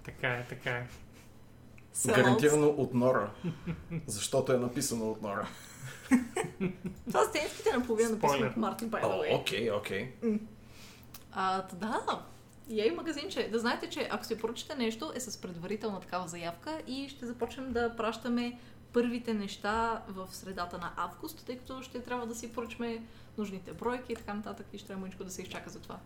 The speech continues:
Speaker 2: Та
Speaker 1: Мгм.
Speaker 2: средата на август ще пристигнат, да сега можете да си поръчате
Speaker 3: Марти още ги
Speaker 2: предварително.
Speaker 3: печата. Той работи в единствената ни фабрика.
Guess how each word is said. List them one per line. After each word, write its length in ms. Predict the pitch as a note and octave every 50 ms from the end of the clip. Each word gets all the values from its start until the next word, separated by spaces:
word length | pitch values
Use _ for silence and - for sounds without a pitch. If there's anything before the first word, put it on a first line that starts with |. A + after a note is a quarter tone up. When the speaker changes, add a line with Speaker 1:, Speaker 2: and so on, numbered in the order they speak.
| - - -
Speaker 2:
Та 60 | F3
Speaker 1:
Мгм. 80 | C#3
Speaker 2:
средата 340 | C3+ F3 A3+ G#3+ - - -
на 80 | E3 E3+
август 300 | F3+ G#3+ C4 C4+ - - - - - - - - - - - - -
ще 280 | - - - G3+ G3+ G3+ G3+ -
пристигнат, 420 | - F3+ E3 - - A#3+ B3 B3 A#3+
да 80 | A3
сега 200 | F#3+ - G3 G3
можете 340 | F#3 F3 F#3 F#3 - B3+ B3 -
да 100 | G3 F3
си 300 | E3 - - G3 G3+ G#3 G#3 - - - - -
поръчате 240 | - - - -
Speaker 3:
Марти 340 | A#2+ A#2+ A#2+ A#2+ - - B2
още 220 | A#2+ B2+ - - A2+
ги 40 |
Speaker 2:
предварително. 140 | G#2 A2+ -
Speaker 3:
печата. 400 | - G2+ - - F#2+ F#2 - - F#2 F#2 - -
Той 160 | A#2+ A#2+ A#2+
работи 320 | A2+ A2 G#2 A#2 A2+ -
в 120 | G2+ G#2 G#2 -
единствената 520 | - A2 A2 A2 A2 - A2 G#2+ G2+ - G2+
ни 80 | G#2
фабрика. 420 | G2+ - F#2+ F#2 F#2+ F2+ - -